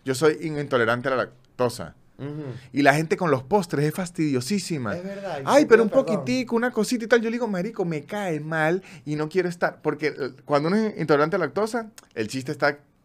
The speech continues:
Speaker 1: eh, es que uno se caga, que es real. Pero además, uno se siente mal, como enfermo, hora y media, porque el cuerpo no lo está digiriendo. Entonces uno siente como un, entonces, "Coño, yo comí bien,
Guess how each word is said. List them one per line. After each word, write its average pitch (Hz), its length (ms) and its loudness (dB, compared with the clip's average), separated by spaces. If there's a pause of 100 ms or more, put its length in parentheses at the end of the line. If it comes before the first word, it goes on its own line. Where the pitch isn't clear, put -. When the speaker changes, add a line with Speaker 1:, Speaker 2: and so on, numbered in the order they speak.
(220)
Speaker 1:
eh, - 180 -16
es 139 140 4
que - 100 -4
uno 151 140 0
se 131 260 -8
caga, 92 400 2
que 113 120 -4
es 110 40 -8
real. 110 400 4 (640)
Pero 135 200 6
además, 175 500 4
uno 180 180 0
se 170 120 -4
siente 170 360 0
mal, 151 260 2 (520)
como 139 200 -2
enfermo, 139 540 0
hora 156 180 4
y 151 120 -6
media, 143 360 0
porque 127 200 -2
el 117 60 -4
cuerpo 170 260 -2
no 143 80 -2
lo 143 60 -2
está 143 140 -2
digiriendo. 123 580 -2 (320)
Entonces - 180 -10
uno 170 120 -2
siente 170 240 -6
como 139 140 -8
un, 143 60 -6
entonces, 147 500 -8 (300)
"Coño, 143 260 -8
yo 117 160 -6
comí 139 320 -14
bien, 85 320 -16